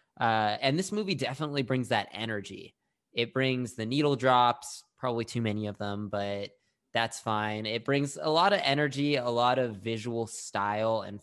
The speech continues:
flair to, uh, to what's going on here with Cruella. And I think it fits the character pretty well in terms of, like, the visual style of this movie.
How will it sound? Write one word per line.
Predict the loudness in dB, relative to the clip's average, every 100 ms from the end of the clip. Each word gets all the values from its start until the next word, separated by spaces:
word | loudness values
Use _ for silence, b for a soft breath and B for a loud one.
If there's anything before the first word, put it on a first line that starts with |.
| _
flair | -6 -2 0 2 0 b b b _ -2
to, | 0 2
uh, | 4 4 4 2 -2 -8 -20 _ -10
to | -8 -6
what's | -8 -2 -2 -2
going | -4 0
on | -2
here | -2 -4
with | -6 -6
Cruella. | -4 0 2
And | 2 2
I | 0
think | -2
it | -4 -2
fits | -4 -4
the | -10
character | -8 -6 -6 -4 -4
pretty | -2 -4
well | -4 -6 -8 -10 b b b -6
in | -6
terms | -2 -4 -2
of, | -4 -4
like, | -4 -4
the | -8
visual | -4 -4 -4 -4 -4 -6 -8
style | -10 -8 -6 -4 -4 -6
of | -8 -10
this | -12
movie. | -10 -8 -4 -4 -6